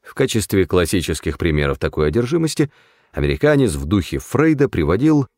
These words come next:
излишне пристальное слежение за формой и весом своего тела, а также чрезмерное рвение в поддержании чистоты.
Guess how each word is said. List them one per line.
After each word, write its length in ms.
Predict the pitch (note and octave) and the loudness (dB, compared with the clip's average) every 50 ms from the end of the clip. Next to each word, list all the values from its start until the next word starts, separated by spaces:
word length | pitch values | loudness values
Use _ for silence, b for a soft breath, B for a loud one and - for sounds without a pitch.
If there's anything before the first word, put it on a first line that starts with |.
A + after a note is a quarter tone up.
| _ _ | _ _
излишне 640 | - D2+ F2 F2 G#2 D3 E3 D3+ - - C#3+ C3+ A#2+ | -4 -2 -2 0 2 2 2 2 2 0 0 0 0
пристальное 800 | - - A#2 B2+ C#3 C3 - - - B2 A#2 A#2 A#2 A2+ A2 G#2 | 0 0 2 2 2 2 0 0 0 2 2 2 2 2 2 0
слежение 640 | F#2 - E2+ E2 D#2+ C#2+ G#2 A2+ G#2+ G#2 G2 F2+ | 0 -2 -2 -2 0 2 2 2 4 4 2 2
за 160 | D2+ C#2+ C#2 C2 | 0 -2 -4 -6
формой 640 | - - - G2 G#2 A2 G#2+ G2 F2+ F2 E2+ D#2 | -6 -2 0 2 2 4 2 2 2 2 2 2
и 80 | D2+ C#2 | 0 0
весом 420 | B1 D2 F2 F2+ - - E2 D2+ | 0 2 2 2 2 0 -2 -4
своего 360 | D2 - D2+ D2 C2+ B1 B1 C2 | -4 -4 -4 -4 -4 -4 -6 -8
тела, 420 | - - D3 D#3+ A2+ D2 C2 C2 - _ _ _ _ _ | -6 -4 -2 -2 0 -2 -4 -6 -10 _ _ _ _ _
а 100 | - - | -10 -4
также 320 | - - D#3+ C#3+ B2+ C#3+ D3 | -2 -2 0 0 2 2 0
чрезмерное 760 | - - - F#2 G#2 F#2+ G#2 D3+ E3 D#3+ C#3+ C#3+ C3+ B2+ A2 | 0 0 0 0 0 2 2 2 2 4 4 4 4 2 2
рвение 720 | - - D2 A#1+ B1 B1+ - B2 C#3 D3+ D3+ D3+ D3 D3 C#3+ | 2 0 -2 -2 -2 0 2 4 4 6 4 4 4 4 2
в 140 | - - - | 0 -2 -2
поддержании 840 | - B2 G#2 E2+ F2 G2+ F#2 E2 E2 F2+ F2 E2+ F2 F2 E2+ E2 | -2 -2 0 2 2 2 4 4 2 2 2 2 2 2 0 0
чистоты. 720 | - - - D#2 D2 - - - D2+ - _ - - - | -2 -4 -8 -8 -8 -8 -8 -10 -10 -10 _ -12 -14 -14